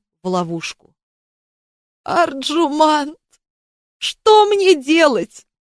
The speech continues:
Я не хочу сгнить вместе с мужем. Я выпью яд, если придётся стать женой Шахрияра". Арджумант понимала,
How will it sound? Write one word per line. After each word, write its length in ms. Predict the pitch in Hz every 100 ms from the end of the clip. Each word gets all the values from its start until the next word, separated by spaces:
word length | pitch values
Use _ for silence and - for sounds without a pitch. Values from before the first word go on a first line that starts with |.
| _ _
Я 220 | 302 302 294
не 140 | 320
хочу 560 | - 330 - - 285 269
сгнить 640 | 254 233 277 277 247 -
вместе 580 | 226 233 247 247 - 262
с 160 | - 240
мужем. 600 | 262 254 196 190 202 - _ _ -
Я 260 | 233 240 269
выпью 560 | 240 302 - - 277
яд, 500 | 233 226 254 214 - _ _ -
если 440 | 240 254 - 247
придётся 640 | 262 254 240 277 - 254
стать 440 | 233 - 294 262 196
женой 500 | 180 247 254 262 247
Шахрияра". 920 | - 233 - 254 220 233 208 180 180 _ _ _ _ _ _ _ _ _ _
Арджумант 720 | 196 208 180 208 226 226 202 -
понимала, 680 | 214 214 214 208 170 160